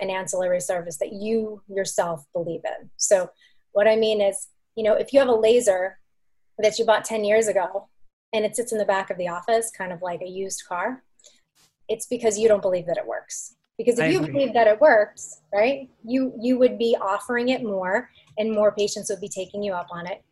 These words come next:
Speaker 1: They would be seeing positive results. And then your staff would see, "Look, people actually get better when we use a laser." Shockwave, same thing. If you have a shockwave and you're waiting until visit three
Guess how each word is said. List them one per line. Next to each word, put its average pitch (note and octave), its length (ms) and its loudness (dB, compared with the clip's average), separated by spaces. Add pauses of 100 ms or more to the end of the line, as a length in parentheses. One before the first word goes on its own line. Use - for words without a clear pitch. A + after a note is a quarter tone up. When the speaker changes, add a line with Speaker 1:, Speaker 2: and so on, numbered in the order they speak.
(200)
Speaker 1:
They G#3+ 220 4
would G#3 180 2
be G#3+ 100 -4
seeing G#3 260 -6
positive G3+ 440 -2
results. F#3+ 460 -4
And A3+ 120 2
then G#3+ 120 6
your F3+ 120 0
staff B3 600 0
would F3+ 120 -4
see, F3+ 380 -6 (260)
"Look, D#4+ 300 6
people A3+ 260 2
actually G3+ 380 0
get F3 220 -4
better A#3+ 480 4
when F#3 120 -6
we F3+ 60 -6
use F3 220 -4
a F3 60 0
laser." F3 480 -2 (380)
Shockwave, A#3+ 680 4
same G3 260 -4
thing. G#3 380 2 (400)
If A3+ 160 -8
you B3 160 0
have D4+ 320 4
a C#4+ 140 6
shockwave G#3+ 640 2 (340)
and A3+ 100 2
you're A3 140 6
waiting A#3+ 260 8
until A3+ 320 4
visit G#3+ 380 4
three A3 500 4